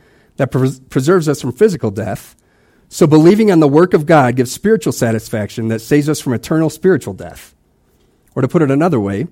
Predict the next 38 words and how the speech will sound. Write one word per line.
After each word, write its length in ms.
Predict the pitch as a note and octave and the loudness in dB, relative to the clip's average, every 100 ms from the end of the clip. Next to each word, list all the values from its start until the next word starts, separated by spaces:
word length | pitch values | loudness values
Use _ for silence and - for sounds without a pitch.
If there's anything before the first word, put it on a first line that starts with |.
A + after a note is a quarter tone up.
| _ _ _ _ _ | _ _ _ _ _
uh, 180 | - C3 | 0 2
Jesus 360 | A#2+ D#3 G#3+ E3 | 2 -2 -2 -4
is 160 | C#3 | -2
the 80 | B2+ | -4
bread 320 | A#2 C#3 F3+ | 0 2 2
that 80 | D3+ | 0
comes 240 | - D#3+ C#3+ | -2 -2 2
down 200 | D#3 D3+ | 0 0
from 180 | D3+ | -2
heaven, 440 | C3 B2+ G#2 F#2+ - | -2 -2 -6 -12 -10
the 120 | B2 | -10
true 320 | - - A#3+ | -6 0 0
bread 420 | C#3+ G#2+ F#2+ G#2 B2+ _ _ | 0 -4 -6 -8 -12 _ _
that 140 | B2+ C#3+ | -4 2
when 220 | D3+ F#3 | 2 2
consumed, 560 | F#3+ F#3 - C4 G#3+ B2+ | 0 -2 0 0 2 0
as 160 | A2+ | -2
it 80 | A#2+ | -2
were, 200 | A2+ A#2 | -2 0
by 180 | A#2+ A#2+ | -2 -4
faith, 560 | - - B2+ B2 - - _ _ _ - | -2 0 0 -2 -10 -20 _ _ _ -6
gives 180 | A2 | -4
life 220 | B2 C3+ C3 | -2 -2 -2
to 120 | C3 | -8
the 60 | A2 | -10
soul. 420 | - F#2 D#2 - _ _ _ _ _ _ _ _ _ _ _ _ _ _ _ _ _ _ _ | -10 -10 -12 -20 _ _ _ _ _ _ _ _ _ _ _ _ _ _ _ _ _ _ _
So 200 | - - | -2 4
in 80 | E3+ | 6
light 160 | F3+ E3+ | 6 4
of 80 | F#3+ | 2
these 160 | E3+ | 0
divine 340 | E3 C#3 C#3+ C#3+ | 2 2 2 -2
truths, 580 | - G2 - - - - _ _ _ _ _ _ _ _ _ _ _ _ _ _ _ | -6 -12 -12 -16 -18 -20 _ _ _ _ _ _ _ _ _ _ _ _ _ _ _
what 160 | D3 G3 | 0 4
are 40 | |
we 120 | F3+ | 4
to 100 | C#3+ | 2
do? 340 | A2+ G2+ - | 0 -6 -10